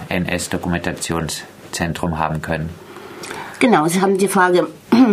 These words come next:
Speaker 2: historisch richtig formuliert oder chronologisch eher gesagt.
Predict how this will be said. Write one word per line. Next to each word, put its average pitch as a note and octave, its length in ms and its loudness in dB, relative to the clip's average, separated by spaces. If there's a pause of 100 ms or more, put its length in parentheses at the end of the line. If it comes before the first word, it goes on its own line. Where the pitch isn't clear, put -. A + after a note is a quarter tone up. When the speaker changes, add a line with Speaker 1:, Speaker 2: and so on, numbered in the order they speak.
(160)
Speaker 2:
historisch F3+ 500 2
richtig F3 320 0
formuliert F3 720 2
oder F3 120 4
chronologisch D3 600 2
eher C3+ 140 2
gesagt. C#3+ 360 -2